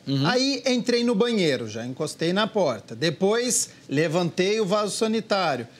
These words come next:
Speaker 2: Apertei o botão da descarga. Lavei as minhas mãos.
Speaker 1: Água e sabão.
Speaker 2: Água e sabão.
Speaker 1: Bem lavadinho.
Speaker 2: Bem lavadinho. Vinte segundos, esfreguei e tal. Aí vou lá,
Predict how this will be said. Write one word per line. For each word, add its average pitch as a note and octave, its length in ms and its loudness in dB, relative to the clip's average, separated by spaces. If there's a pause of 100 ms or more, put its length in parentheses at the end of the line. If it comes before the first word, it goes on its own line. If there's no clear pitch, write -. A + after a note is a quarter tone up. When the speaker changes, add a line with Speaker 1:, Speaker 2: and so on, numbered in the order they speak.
(160)
Speaker 2:
Apertei D#3 600 0
o G#3+ 40 0
botão A3 380 2
da A3+ 100 2
descarga. F3 800 0 (420)
Lavei A#3 440 2
as A#3 160 0
minhas B3 280 2
mãos. D#3 540 -2
Speaker 1:
Água C#3+ 220 2
e D#3 40 2
sabão. D3+ 300 0 (100)
Speaker 2:
Água F#3+ 300 0
e - 20 -2
sabão. F3 420 2
Speaker 1:
Bem E3 140 2
lavadinho. F3+ 420 0 (120)
Speaker 2:
Bem F#3+ 240 2
lavadinho. A#3+ 540 0
Vinte A3 240 0
segundos, G3+ 760 2
esfreguei F#3+ 580 0
e - 20 -6
tal. - 160 -6 (300)
Aí C4 200 2
vou C#4 160 2
lá, D4 340 0